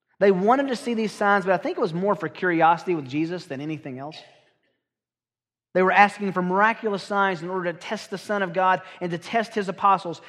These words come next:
and to test his disciples out of their own puny and sin-infected minds. The gospel was to them a novelty.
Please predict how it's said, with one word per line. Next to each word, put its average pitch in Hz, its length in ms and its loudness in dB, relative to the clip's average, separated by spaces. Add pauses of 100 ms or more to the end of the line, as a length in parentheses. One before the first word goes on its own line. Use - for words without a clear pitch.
and 165 80 -10
to 180 80 -2
test 214 340 -2
his 208 140 0
disciples 170 840 -2 (540)
out 175 80 4
of 175 80 2
their 175 100 -2
own 165 240 0
puny 226 540 -4
and 151 160 -6
sin-infected 190 960 -6
minds. 139 520 -6 (760)
The 170 80 -4
gospel 240 420 2
was 220 180 2
to 185 80 -12
them 208 220 2
a 180 80 2
novelty. 175 840 2